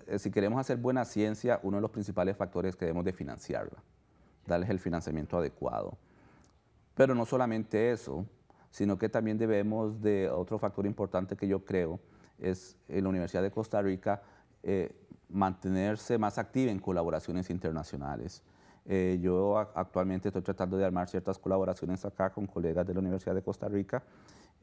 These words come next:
porque de esa manera eh, es una simbiosis, es una simbiosis, eh, tomar lo bueno de ambos lados, y ese es otro factor que yo creo que debe de, de, de tomarse en cuenta si queremos mejorar la ciencia en Costa Rica.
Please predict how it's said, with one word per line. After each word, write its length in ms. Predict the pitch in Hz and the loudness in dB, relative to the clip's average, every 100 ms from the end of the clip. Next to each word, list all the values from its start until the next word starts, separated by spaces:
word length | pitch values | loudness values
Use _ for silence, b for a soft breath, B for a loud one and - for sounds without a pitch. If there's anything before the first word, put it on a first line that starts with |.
| - - | -20 2
porque 360 | 127 127 143 - | 2 4 0 2
de 120 | 110 | 2
esa 180 | 104 123 | 2 2
manera 440 | 123 110 104 117 B B B _ _ - | 0 2 2 2 B B B _ _ -2
eh, 640 | 101 95 92 92 90 82 - - - _ | 2 2 4 4 2 0 -2 -16 -20 _
es 160 | 98 - | -6 0
una 120 | 120 | 0
simbiosis, 720 | 107 87 78 73 - 107 - - _ _ _ _ | 0 -2 -2 -4 -6 -12 -14 -20 _ _ _ _
es 80 | 110 | -6
una 160 | 101 92 | -4 -2
simbiosis, 580 | - 98 92 90 104 - B B B - | -2 2 2 2 -4 -8 B B B -6
eh, 280 | 98 90 87 | 0 2 2
tomar 240 | 90 85 87 | 2 0 2
lo 100 | 95 | 2
bueno 260 | 92 92 | 2 0
de 80 | 95 | 0
ambos 240 | 92 92 104 | 0 0 0
lados, 440 | 82 82 104 - B B B B _ _ _ _ - | 0 0 -4 -10 B B B B _ _ _ _ 2
y 100 | 107 | 2
ese 140 | 98 | 4
es 60 | 101 | 0
otro 160 | 104 | 0
factor 340 | 95 90 95 90 | 0 0 0 -2
que 120 | 95 | 0
yo 140 | 87 | -2
creo 260 | 82 87 85 | 0 -2 -2
que 120 | - | -2
debe 280 | 82 85 82 | 0 2 2
de, 360 | 80 57 55 - - | 0 -2 -4 -8 -12
de, 340 | - 71 67 55 - - _ | -8 -6 -6 -10 -14 -20 _
de 140 | - 90 | -4 -2
tomarse 320 | 82 80 - | 0 -2 -2
en 60 | 90 | 0
cuenta 320 | 127 127 87 | 0 0 -4
si 100 | - | -4
queremos 340 | - 80 87 | -4 -2 0
mejorar 340 | 95 90 80 82 | 0 0 0 0
la 80 | |
ciencia 260 | 76 78 - | -2 -6 -6
en 80 | 92 | -4
Costa 260 | 87 - | -2 -2
Rica. 340 | 90 123 - | -2 -2 -2